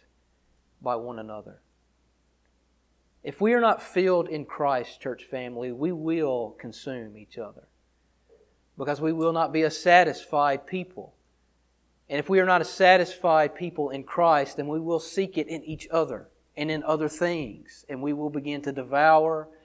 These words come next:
and to bite and to consume each other. So are you filled in Christ?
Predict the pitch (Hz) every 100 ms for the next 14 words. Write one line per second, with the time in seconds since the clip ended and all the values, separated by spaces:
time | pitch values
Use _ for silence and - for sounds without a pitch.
0 | _ _ - 117 - 107 139 151 151 147
1 | 143 - _ _ _ 139 131 - 127 -
2 | 156 143 127 117 107 - 107 95 - _
3 | _ _ _ - - _ _ _ _ _
4 | _ _ _ _ _ _ _ _ _ _
5 | _ _ _ _ _ - 160 170 175 175
6 | 165 - - 190 185 185 175 - 156 147
7 | - 147 117 107 - - _